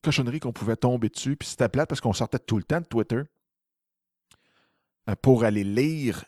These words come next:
les textes ou quoi que ce soit. Là, on va pouvoir avoir le, la-, le, le texte directement, nativement dedans. Fait que si c'est de la cochonnerie, on le voit tout de suite, on passe à d'autres choses. On n'est pas parti sur un site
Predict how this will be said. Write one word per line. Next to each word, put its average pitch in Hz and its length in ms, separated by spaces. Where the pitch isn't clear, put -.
les 101 220
textes - 460
ou 101 40
quoi 104 160
que - 60
ce 92 100
soit. 131 200
Là, 123 120
on 123 40
va 104 80
pouvoir 110 240
avoir 101 200
le, 98 80
la-, 87 260
le, 98 140
le 82 160
texte - 460
directement, 104 580
nativement 104 720
dedans. 85 320
Fait 82 120
que - 80
si - 180
c'est 139 140
de 104 60
la 95 80
cochonnerie, 98 560
on 104 100
le 98 60
voit 98 140
tout - 40
de - 40
suite, 139 180
on 104 100
passe 110 200
à 101 60
d'autres 87 200
choses. 110 160
On 85 80
n'est 82 60
pas 127 160
parti - 400
sur 107 220
un 85 140
site 131 360